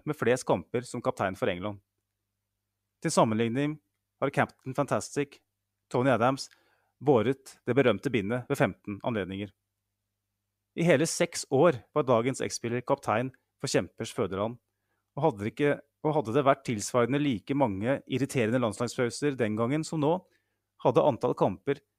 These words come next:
vært et skyhøyt tall. I tillegg var det utbruddet av ver-, andre verdenskrig som var årsaken til at hans gjerning som kaptein ble avbrutt i nitten trettini.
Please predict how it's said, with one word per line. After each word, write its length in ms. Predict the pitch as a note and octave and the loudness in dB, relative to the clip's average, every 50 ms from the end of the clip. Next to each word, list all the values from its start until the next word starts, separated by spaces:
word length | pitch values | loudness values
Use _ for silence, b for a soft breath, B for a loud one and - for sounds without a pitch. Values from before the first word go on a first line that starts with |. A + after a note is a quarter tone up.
| _ - - | _ -4 -4
vært 140 | A#2+ - C3+ | -2 -2 -2
et 80 | B2+ - | -4 -4
skyhøyt 440 | - - C3+ G#2 F#2 G2+ A2+ A2 - | -6 -4 -4 -4 -2 -2 -4 -2 -4
tall. 160 | G#2+ G#2 A2 _ _ _ _ _ _ _ _ _ _ _ _ _ _ _ _ _ _ _ _ _ _ _ _ _ _ _ _ - | -6 -6 -6 _ _ _ _ _ _ _ _ _ _ _ _ _ _ _ _ _ _ _ _ _ _ _ _ _ _ _ _ -12
I 60 | D3+ - | -8 -4
tillegg 440 | - E3+ B2 G#2 A#2+ C#3 C#3 C3+ - _ _ _ _ _ _ _ - | -2 -2 2 2 2 2 2 0 -8 _ _ _ _ _ _ _ 2
var 100 | A#2 C3 | 2 4
det 120 | D#3 D#3 B2+ | 4 2 0
utbruddet 380 | - - - G#2 G#2 G2 B2+ C#3 | -2 -4 -8 -8 -4 0 2 2
av 80 | C#3+ B2+ | 4 4
ver-, 140 | B2+ A2 - - - | 4 2 2 -2 -4
andre 260 | C3 B2 G#2+ G#2+ A#2 A#2+ | -4 -4 -2 -2 0 0
verdenskrig 540 | A2 G2 F2+ G2 A2+ - - C3 C3+ C#3 C3+ - _ _ _ _ _ _ - | 0 0 -2 -6 -10 -8 -6 -4 -4 -4 -6 -8 _ _ _ _ _ _ -12
som 140 | - B2 A#2 | -8 -4 -2
var 140 | C#3 C#3 A#2+ | 0 0 0
årsaken 480 | A2+ G#2+ - G2+ F#2+ F2+ - C3 B2+ C3+ B2+ - _ _ _ _ _ _ _ _ _ _ _ _ _ - | 0 -2 -2 -4 -6 -6 -6 -8 -8 -8 -8 -14 _ _ _ _ _ _ _ _ _ _ _ _ _ -2
til 60 | C#3+ C#3+ | -2 0
at 80 | - | 0
hans 220 | B2+ B2 C3+ - D3+ | 0 0 0 2 2
gjerning 320 | C#3 A2+ F#2+ G2+ A2+ A2 | 4 4 2 2 -2 -6
som 100 | - C#3 | -6 -6
kaptein 460 | - C3+ C3+ - - A2+ A#2+ C3 C3+ C3+ A#2+ | -2 -2 -2 0 0 0 0 0 -2 0 2
ble 80 | C#3+ B2 | 4 4
avbrutt 380 | G#2+ G2 F#2 A#2 C3 - - C#3 | 4 2 2 -2 -4 -4 -4 -6
i 20 | |
nitten 320 | C3 G#2 - _ - G2+ | -6 -6 -8 _ -12 -10
trettini. 380 | F#2 G#2+ A2 - A2+ G#2+ G2+ G#2+ | -8 -8 -8 -8 -8 -8 -8 -8